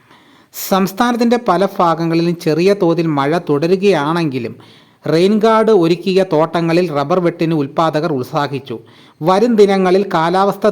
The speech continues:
തെളിഞ്ഞാൽ ഷീറ്റ് ഉൽപ്പാദനത്തിലേക്ക് കാർഷിക മേഖലയുടെ ശ്രദ്ധ തിരിയും. റബ്ബർ കർഷകരുടെ നട്ടല്ലൊടിച്ച വില തകർച്ചയിലാണ്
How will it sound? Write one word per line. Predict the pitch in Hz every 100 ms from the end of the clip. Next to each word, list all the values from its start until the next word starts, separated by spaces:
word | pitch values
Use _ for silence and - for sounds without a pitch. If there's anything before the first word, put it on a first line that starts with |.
| 175
തെളിഞ്ഞാൽ | 160 165 175 170
ഷീറ്റ് | 160 185 196
ഉൽപ്പാദനത്തിലേക്ക് | 170 - 180 180 175 165 160 160 190 175
കാർഷിക | 160 160 190 185 165
മേഖലയുടെ | 160 151 165 165 160 156 202 185
ശ്രദ്ധ | - 143 170 151
തിരിയും. | 127 120 117 117 - _ _ - 170
റബ്ബർ | 185 214 240
കർഷകരുടെ | 226 - 214 185 185 185 170
നട്ടല്ലൊടിച്ച | 160 226 220 208 180 180 165
വില | 156 185 196
തകർച്ചയിലാണ് | 170 180 175 185 165 151 151